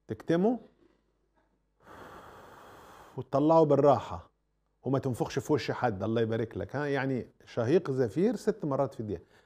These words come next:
ببطء، اخد نفس ببطء وتت-، ت-، ت-، بر-، بالراحة عشر دقايق. لو عملت التدريب ده عشر دقايق ضغطك بيوطى،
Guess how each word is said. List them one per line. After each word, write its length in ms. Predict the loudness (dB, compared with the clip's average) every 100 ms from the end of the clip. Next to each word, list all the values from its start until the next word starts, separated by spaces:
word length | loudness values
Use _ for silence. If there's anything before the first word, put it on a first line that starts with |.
| _
ببطء، 440 | 0 6 6 6 -12 -18
اخد 240 | -8 -6
نفس 380 | -4 -4 -4 -6
ببطء 340 | -4 -2 -2 -4 -20
وتت-، 200 | -14 -8 -6 -2 0 0 0 -2
ت-، 160 | -2 -2
ت-، 220 | -2 -6 -6
بر-، 220 | -2 0
بالراحة 440 | 0 -2 -4 -2 -2
عشر 240 | 0 -4
دقايق. 360 | -2 -4 -2 -4
لو 120 | -2
عملت 200 | -2 -2
التدريب 380 | -2 0 2 4
ده 100 | 4
عشر 200 | 2 -2
دقايق 240 | 0 2
ضغطك 320 | 2 0 -4
بيوطى، 400 | -2 -4 -4 -8